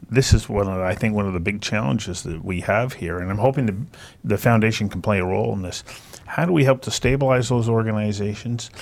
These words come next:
and set them up for continued growth so that they'll stay here and not only provide the,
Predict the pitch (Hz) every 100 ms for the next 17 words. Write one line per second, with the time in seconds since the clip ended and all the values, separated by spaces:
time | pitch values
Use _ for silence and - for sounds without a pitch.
0 | - - - 110 107 104 104 - - 151
1 | 151 139 123 107 - - 107 - 98 -
2 | 123 107 92 92 92 113 101 95 - -
3 | - - 98 90 87 76 - - - 135
4 | 143 139 - 71 67 110 - - - -
5 | - - 117 - 104 104 123 165 151 123
6 | 110 - 90 87 92 113 123 110 101 95
7 | - - 110 98